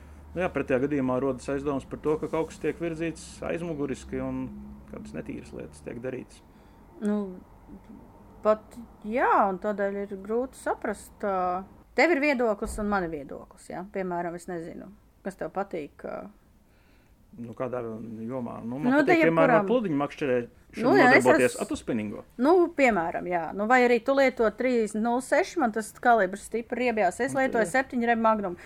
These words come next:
Speaker 2: Bet tas jau nenozīmē, ka es tagad teikšu, ka tu esi pilnīgākais, ā, ā, dulburs, ā,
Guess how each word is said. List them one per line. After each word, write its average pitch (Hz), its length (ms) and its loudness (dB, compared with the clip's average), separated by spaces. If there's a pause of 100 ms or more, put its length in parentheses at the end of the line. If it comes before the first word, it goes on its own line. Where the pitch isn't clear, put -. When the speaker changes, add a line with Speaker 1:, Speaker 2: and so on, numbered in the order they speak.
(200)
Speaker 2:
Bet - 140 -6
tas 370 160 4
jau 277 80 4
nenozīmē, 240 580 2
ka 240 100 -2
es 226 80 -4
tagad 226 280 -2
teikšu, 269 400 -4
ka 214 80 -4
tu 269 200 -4
esi 214 360 -2
pilnīgākais, 208 880 -4 (160)
ā, 202 140 -2 (920)
ā, 196 160 -6 (920)
dulburs, 269 580 6 (140)
ā, 247 120 4